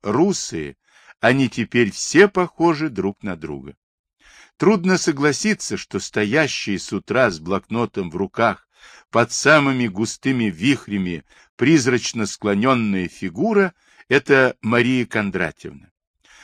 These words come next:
Трудно признать в ее компаньоне нескладной, смешной, сморщенной тени Эдуарда Николаевича.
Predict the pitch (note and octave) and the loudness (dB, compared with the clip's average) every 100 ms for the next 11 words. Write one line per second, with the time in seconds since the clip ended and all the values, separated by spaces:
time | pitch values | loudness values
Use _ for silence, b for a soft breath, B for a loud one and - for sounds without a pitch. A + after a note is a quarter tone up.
0 | b - F#3 A3+ G3+ G3 F#3+ D#3+ D3+ E3 | b 2 2 2 -2 -2 0 -2 2 2
1 | D3+ - - G#2 A#2+ B2 C#3 - A2+ G2 | 2 -4 -10 -2 2 2 2 0 -2 0
2 | G#2 G2 F2+ E3+ D#3+ F#2 C#2 _ b b | 0 0 2 2 2 -2 -10 _ b b
3 | - B2 - - G2+ C#3 B2+ G#2 F#2+ - | -4 -2 -2 -4 4 4 4 0 -4 -2
4 | G2+ G2 - A#2+ A#2+ F#2 - - G#2 A#2+ | -2 -2 -2 2 2 0 -6 -6 0 2
5 | G#2+ - F#2+ F2+ E2+ - E3 G3 E3+ D3+ | 0 -4 -6 -6 -6 0 2 2 -2 -8
6 | _ _ _ A#2 A#2 G#2+ G#2+ C3 A2+ A2+ | _ _ _ 0 2 4 4 4 2 -4
7 | G#2+ G2+ F#2+ E2 C#2 - - - | -4 -4 -2 -2 -6 -12 -16 -16